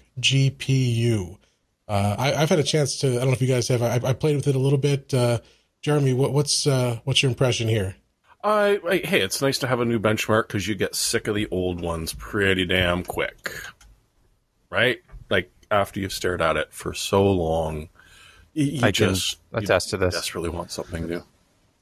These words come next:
Speaker 1: Yeah, Sebastian
Speaker 2: I
Speaker 1: knows.
Speaker 2: haven't, yeah,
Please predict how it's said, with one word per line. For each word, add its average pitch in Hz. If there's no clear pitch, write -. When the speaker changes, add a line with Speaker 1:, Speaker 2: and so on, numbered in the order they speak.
Speaker 1:
Yeah, 120
Sebastian 120
Speaker 2:
I 92
Speaker 1:
knows. 135
Speaker 2:
haven't, 135
yeah, 95